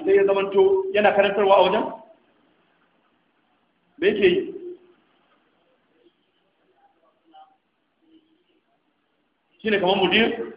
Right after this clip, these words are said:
Kaga in shi ne mudir, ai shi mudiranci wani aiki ne mai zaman kanshi. Mudiranci daban,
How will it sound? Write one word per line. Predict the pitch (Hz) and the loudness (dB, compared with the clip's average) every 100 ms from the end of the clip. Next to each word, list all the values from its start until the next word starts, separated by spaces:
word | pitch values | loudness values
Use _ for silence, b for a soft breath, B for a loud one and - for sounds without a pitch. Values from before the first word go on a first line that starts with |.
| - _ _ _ _ _ | -20 _ _ _ _ _
Kaga | 170 196 | 0 0
in | 220 | 0
shi | 269 | 0
ne | 247 | 0
mudir, | 180 190 196 220 | -2 -2 -2 0
ai | 226 240 | -2 -2
shi | 240 | -4
mudiranci | 240 240 247 240 240 185 | -4 0 0 0 -2 -2
wani | 190 | 0
aiki | 190 190 - | 0 0 -2
ne | 165 | -2
mai | 160 151 | -2 -2
zaman | 165 - | -2 -4
kanshi. | 160 - - - _ _ _ _ _ _ _ _ _ _ _ - | -4 -6 -8 -12 _ _ _ _ _ _ _ _ _ _ _ -10
Mudiranci | 220 233 240 247 - - | -6 -2 0 0 -4 -4
daban, | 151 175 - - | -2 -2 -4 -10